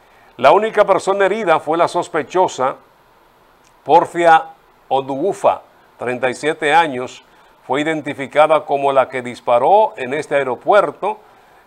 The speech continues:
Eh, ella abrió fuego después de que la dejaran en el aeropuerto poco antes de las once de la mañana.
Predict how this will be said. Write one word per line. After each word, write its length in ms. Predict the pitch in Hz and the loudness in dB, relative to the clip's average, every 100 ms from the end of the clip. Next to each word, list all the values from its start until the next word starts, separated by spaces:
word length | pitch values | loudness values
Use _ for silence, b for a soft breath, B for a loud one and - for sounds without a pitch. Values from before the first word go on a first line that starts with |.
| _ | _
Eh, 360 | 113 117 123 123 | -8 -4 -4 -2
ella 240 | 143 147 143 | -2 0 0
abrió 240 | 143 143 | 0 -4
fuego 400 | 139 190 196 160 | 0 2 2 0
después 400 | 127 113 147 143 | -4 -6 -6 -4
de 120 | 147 | -6
que 200 | 139 139 | -4 -2
la 120 | 131 | 0
dejaran 560 | 127 110 131 165 156 151 | -2 0 2 4 4 0
en 180 | 143 139 | -6 -4
el 120 | 135 | -2
aeropuerto 640 | 127 127 120 151 156 - 139 | -2 -2 -4 -2 -2 -4 -6
poco 340 | 143 143 131 | -6 -2 0
antes 340 | 139 151 151 - | 0 -2 -10 -6
de 100 | 123 | -6
las 200 | 113 - | -6 -6
once 340 | 139 151 147 127 | -6 -6 -6 -4
de 100 | 131 | -2
la 80 | |
mañana. 480 | 151 147 143 131 147 | 0 0 -2 -2 -4